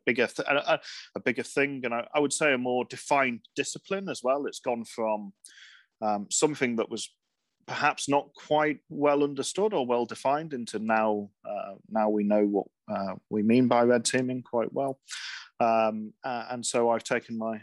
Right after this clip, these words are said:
my career off into that direction and, um,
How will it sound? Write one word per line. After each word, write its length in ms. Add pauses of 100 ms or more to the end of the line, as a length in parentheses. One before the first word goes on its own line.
my 140
career 380
off 140
into 220
that 220
direction 680
and, 320
um, 340